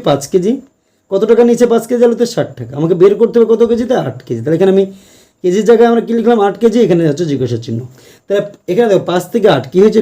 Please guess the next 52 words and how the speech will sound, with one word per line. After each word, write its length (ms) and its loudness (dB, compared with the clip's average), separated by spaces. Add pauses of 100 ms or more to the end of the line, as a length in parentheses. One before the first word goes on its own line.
(140)
বেশি 360 0
হয়েছে। 260 -8 (100)
কি 80 -10 (160)
বেশি? 260 -16 (1300)
বেশি 280 0 (100)
যদি 220 2
হয় 180 2
তাহলে 240 -2
পাঁচ 240 -2
কেজি 260 -4
যদি, 180 -4
যদি 220 -2
তুমি 120 -2 (100)
আলু 180 -2
কিনো 220 -4
তোমাকে 280 -4
যদি 100 -6 (100)
ষাট 140 -2 (120)
টাকা 220 2
লাগে, 200 -4 (480)
তুমি 200 -2
যদি 100 2 (160)
আট 120 -4 (100)
কেজি 260 0
আলু 180 2
কিনো 220 -4
তোমার 200 -2
কাছে 200 -6
কী 120 -6
লাগবে? 180 2 (100)
বেশি 300 0
টাকা 220 -4
লাগবে। 220 -12 (360)
তুমি 200 -10
যদি 120 -4 (100)
বেশি 260 -2
আলু 160 2
কিনো 200 -6
তোমাকে 200 -4 (100)
বেশি 260 -6
টাকা 200 -4
দিতে 200 -8
হবে। 140 -10 (260)
তাহলে 200 -6
এদিকে 260 0
বেড়েছে, 280 4 (100)
এদিকে 220 -2 (100)
উত্তর 220 -2
আমার 160 2
কী 100 -6
হবে 160 6
দেখো? 140 2